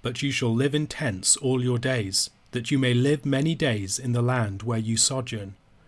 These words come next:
We have obeyed the voice of Jonadab the son of Rechab our father, in all that he commanded us, to drink no wine all our days, ourselves, our wives, our sons, or our daughters, and not to build houses to dwell in. We have no vineyard,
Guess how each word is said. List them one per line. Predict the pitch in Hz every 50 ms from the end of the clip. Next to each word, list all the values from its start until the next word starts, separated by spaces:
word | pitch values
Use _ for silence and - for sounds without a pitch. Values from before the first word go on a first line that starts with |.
| - _ _
We | - 123 131
have | 151 175 180
obeyed | 190 - 151 143 127 113 110 110
the | - 117
voice | 120 - 120 113 113 113 -
of | 123 107
Jonadab | - 127 123 123 117 110 113 113 110 110 -
the | - 131
son | - - 127 113
of | 104 110
Rechab | 123 127 127 123 - 131 110 101
our | 117 110 107
father, | - - 131 117 117 107 101 98 - - - - - - -
in | 117 117
all | 123 139 143 156 165 170
that | 156 160 151 -
he | - 139
commanded | - - 139 139 139 135 127 120 113 107
us, | 101 95 - - - - - - - - -
to | -
drink | 123 110 135 139 165 139
no | 120 139 143 151
wine | 139 127 127 110 101 104 113
all | 113 - 131 131 135 143
our | 131 131 127
days, | 117 131 131 123 110 95 95 95 - - - _ - - _ -
ourselves, | 117 113 - - 135 123 123 127 156 160 - - - - - - - -
our | 107 110
wives, | 101 113 117 120 123 127 139 139 - - - - _ - - -
our | 110 113
sons, | - - - 143 127 110 98 101 110 -
or | - 131 120 120
our | 120 117
daughters, | 113 131 135 139 123 - 120 95 95 - - - _ _ _ - - -
and | - 127 135
not | 147 160 196 202 -
to | 156
build | 135 - 165 160 151
houses | - - - 156 151 139 120 117 101 95 -
to | - -
dwell | 110 117 131 135 135 120
in. | 95 95 92 98 - _ _ _ _ _ _ _ _
We | - 127 120
have | 117 135 123 104
no | 117 131 143 143
vineyard, | 135 175 175 165 135 110 98 95 95 95 -